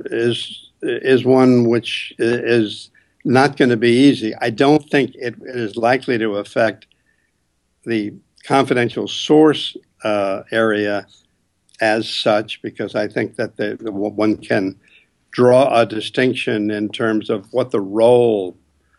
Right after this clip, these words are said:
uh, of, of journalists, uh, is or is supposed to be for, in terms of gathering news and the like.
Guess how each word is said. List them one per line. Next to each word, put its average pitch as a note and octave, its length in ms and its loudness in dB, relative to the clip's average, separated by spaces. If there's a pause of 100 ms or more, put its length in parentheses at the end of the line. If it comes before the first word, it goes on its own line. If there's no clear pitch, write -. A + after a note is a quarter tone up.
(260)
uh, A2 320 2
of, G#2+ 400 -2
of G#2+ 200 -4
journalists, A2 760 0
uh, G#2 320 0
is A#2 460 2
or F#2+ 220 -4
is G2 140 -6
supposed G#2 440 -4
to A2 80 -8
be G#2 440 0 (220)
for, A2+ 280 0
in G#2+ 200 2
terms A2 340 2
of F#2+ 160 -6
gathering G2+ 520 2
news A2+ 500 2 (300)
and A2 180 2
the G2+ 60 2
like. G2+ 500 2